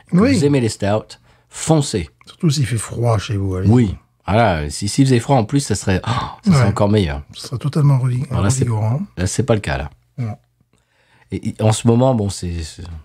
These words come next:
Speaker 1: tout le monde s'en fiche, mais les, les, les éche-, les changements de température sont ahurissants.
Speaker 2: Mhm.
Speaker 1: On a, on peut avoir un jour, euh, où il fait huit et le lendemain il fait vingt-cinq.
Speaker 2: Voilà.
Speaker 1: N'importe quoi.
Speaker 2: Aujourd'hui, on est plutôt dans le vingt-cinq, donc,
Speaker 1: Oui.
Speaker 2: euh, voilà.
Speaker 1: Mais on, on sait plus comment s'habiller,
Speaker 2: Mhm.
Speaker 1: enfin bon,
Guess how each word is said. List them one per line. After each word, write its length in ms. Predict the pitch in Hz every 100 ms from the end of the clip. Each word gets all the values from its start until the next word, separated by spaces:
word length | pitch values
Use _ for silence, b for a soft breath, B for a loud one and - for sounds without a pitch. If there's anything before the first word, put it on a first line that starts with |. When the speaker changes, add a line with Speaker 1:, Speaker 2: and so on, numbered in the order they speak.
| _ _
Speaker 1:
tout 100 | -
le 40 |
monde 100 | 90
s'en 100 | 90
fiche, 240 | 95 139 123
mais 160 | 95 B B B B B _ _ - _ 101
les, 280 | 107 113 120
les, 180 | 113 113
les 240 | 117 117
éche-, 180 | 139 139
les 400 | 113 113 110 107 104 98 _ -
changements 300 | - 151 151
de 60 |
température 520 | 143 123 127 117 151 147
sont 480 | - 110 104 101 -
ahurissants. 500 | 131 139 123 - 78
Speaker 2:
Mhm. 320 | - 123 107 180 b b _
Speaker 1:
On 80 | 107
a, 100 | 117
on 80 | 113
peut 100 | 107
avoir 220 | 120 127 127
un 80 |
jour, 400 | 123 120 139 117
euh, 280 | 110 104 101
où 100 | 101
il 80 | 104
fait 200 | - 104
huit 440 | 101 120 165 - - b b b
et 80 | 107
le 100 | 110
lendemain 380 | 113 120 120 139
il 80 | 131
fait 100 | 120
vingt-cinq. 500 | 113 110 92 78 - -
Speaker 2:
Voilà. 160 | 139 185
Speaker 1:
N'importe 320 | 185 175 147
quoi. 200 | 107 82 143
Speaker 2:
Aujourd'hui, 300 | 123 131 147
on 60 |
est 40 | 135
plutôt 240 | 165 147
dans 40 | 160
le 80 |
vingt-cinq, 440 | 143 131 127 127 156
donc, 160 | 131 110
Speaker 1:
Oui. 220 | 160 131
Speaker 2:
euh, 60 | 104 120 -
voilà. 240 | 131 127 -
Speaker 1:
Mais 220 | 104 107
on, 60 | 110
on 200 | 110 113
sait 140 | 120
plus 140 | 127 143
comment 160 | 131
s'habiller, 600 | 123 123 120 117 131 135
Speaker 2:
Mhm. 60 | 135
Speaker 1:
enfin 200 | 185 98
bon, 200 | 101